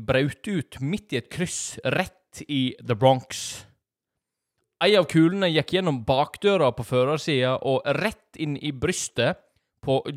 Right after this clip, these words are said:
Joanna sin toårige sønn, David Pacheco junior. Han døde av skaden. Noen dager senere ble Nicholas Morris feilaktig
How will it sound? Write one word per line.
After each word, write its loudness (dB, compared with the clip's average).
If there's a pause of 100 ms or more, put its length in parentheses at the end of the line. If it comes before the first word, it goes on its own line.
(160)
Joanna 2
sin -4
toårige 0
sønn, -2 (400)
David 2
Pacheco 0
junior. -2 (920)
Han -4
døde -2
av 0 (100)
skaden. 0 (2000)
Noen 4
dager 6
senere 2
ble 2
Nicholas 2
Morris 6
feilaktig -4